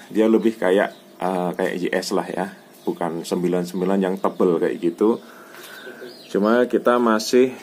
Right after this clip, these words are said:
progres lagi, nanti hasilnya kayak apa ya. Karena ini masih ada cabung bunga di sini nih, calon bunga, sorry. Oke, selanjutnya ini ada,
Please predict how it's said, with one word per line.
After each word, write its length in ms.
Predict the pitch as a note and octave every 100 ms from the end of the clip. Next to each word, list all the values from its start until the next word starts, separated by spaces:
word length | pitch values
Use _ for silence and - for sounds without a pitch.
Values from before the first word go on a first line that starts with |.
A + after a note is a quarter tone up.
| - - -
progres 480 | A2 G#2+ F#2+ G2+ G2
lagi, 640 | G2+ F2 F2 B2+ D3 D3 D3 -
nanti 300 | G3+ G#2 A2+
hasilnya 500 | G2 F#2+ G2+ A#2 A#2
kayak 240 | F#2 F2 F2
apa 160 | - E2+ D#2+
ya. 120 | D#2 - -
Karena 240 | F#2 G#2+
ini 100 | G#2+ A2+
masih 240 | A2 G#2+
ada 400 | - F2+ G2 G2+ - - -
cabung 400 | - F2+ F2 F#2+
bunga 240 | F#2 F#2 F#2
di 160 | F2+
sini 320 | F2 F2+ F#2 F#2+
nih, 160 | C3+ - - -
calon 400 | F2+ F#2 F#2+ F2+
bunga, 320 | F2+ F2 G#2
sorry. 320 | G#2+ F2+ A2 - - - - - - -
Oke, 540 | D#2+ E2+ A2 G#2+ F#2+ - - - -
selanjutnya 960 | - G#2+ A2+ A2+ G#2+ G2+ A#2+ C#3 E3 E3+ - - - - - - -
ini 400 | B2+ C#3 D#3 E3+ -
ada, 440 | C#3+ C#3+ C3+